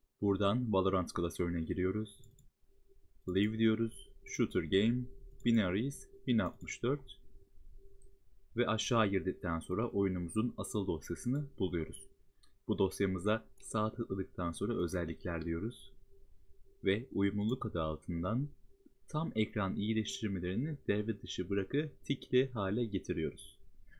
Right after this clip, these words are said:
Ardından yüksek D P I ayarlarını değiştir diyoruz. Ve alttaki gördüğünüz gibi burayı da tikliyoruz ve uygulamayı seçip tamam diyoruz. Bu yaptığımız ayarlarda oyundaki F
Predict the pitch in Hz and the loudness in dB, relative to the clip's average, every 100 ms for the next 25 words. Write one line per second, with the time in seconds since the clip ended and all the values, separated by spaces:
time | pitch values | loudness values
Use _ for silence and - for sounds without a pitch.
0 | - 92 92 98 101 104 101 98 - - | -8 -2 -2 0 0 2 2 -2 -2 -4
1 | - 90 - 92 85 87 92 87 85 78 | 0 -2 0 -2 -2 0 -2 -2 -4 -6
2 | 80 85 87 - 110 107 107 107 107 - | -2 0 -2 -4 -2 0 0 -2 -10 -16
3 | - - - - - - _ - - - | -20 -20 -20 -20 -20 -20 _ -20 -20 0
4 | 101 113 - - 95 - - - 101 117 | 2 2 -4 -2 -2 -2 -8 -2 -2 -2
5 | - - _ 98 90 90 82 82 85 110 | -8 -20 _ 2 2 2 -2 -2 -2 -2
6 | 113 107 95 87 101 113 120 - - - | 0 2 4 2 2 -2 -6 -12 -12 -2
7 | 87 82 113 - - 95 101 117 - - | 2 2 0 -6 -4 0 0 -2 -16 -4
8 | 110 95 90 85 80 78 90 - - - | 0 2 0 0 -2 -4 -6 -6 -8 -6
9 | 107 92 82 78 85 127 - 110 98 - | -2 -2 -2 0 0 0 2 2 2 0
10 | 92 85 90 92 85 80 78 76 110 - | -2 0 -2 -2 -4 -4 -6 -4 -6 -6
11 | - _ - 95 90 87 - - 92 | -18 _ -2 0 0 -4 -6 0 0